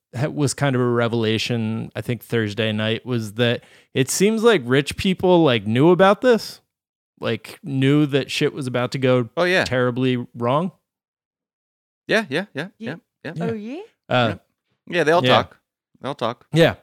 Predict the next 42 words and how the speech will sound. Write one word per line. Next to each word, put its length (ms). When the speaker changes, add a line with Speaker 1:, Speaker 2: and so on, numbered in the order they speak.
Speaker 1:
I'm 180
gonna 260
tell 220
people 260
to 80
donate 440
their 160
gloves, 480
masks, 440
hand 220
sanitizers 800
to 100
hospitals 640
if 160
they 160
have 260
excess, 720
any 200
of 80
that. 360
Speaker 3:
Yes, 80
Speaker 1:
Um, 580
I'm 180
Speaker 3:
please. 120
Speaker 1:
gonna 260
talk, 540
uh, 460
slash 500
just 260
be, 320
uh, 180
despondent 800
over 200
the 80
fact 380
that 140
Trump's 340
approval 360
ratings 420
are 100
actually, 440
like, 240